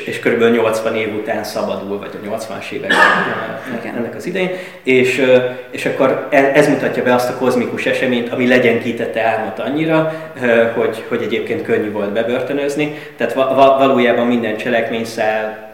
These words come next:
Speaker 1: ö, mi-, minden fontosabb karakter már föltűnik, de közben meg már a folytatáshoz is nyúl, tehát az új álom is része, időben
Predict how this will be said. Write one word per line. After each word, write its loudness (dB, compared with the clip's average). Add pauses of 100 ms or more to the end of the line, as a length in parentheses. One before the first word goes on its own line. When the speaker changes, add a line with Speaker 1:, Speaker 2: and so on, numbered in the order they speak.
Speaker 1:
ö, -4
mi-, -4
minden -2
fontosabb -6
karakter -8
már -8
föltűnik, -4
de 4
közben 4
meg 2
már 4
a 4
folytatáshoz -2
is -8
nyúl, 0
tehát -6
az -10
új 0
álom 2
is -4
része, -2
időben 4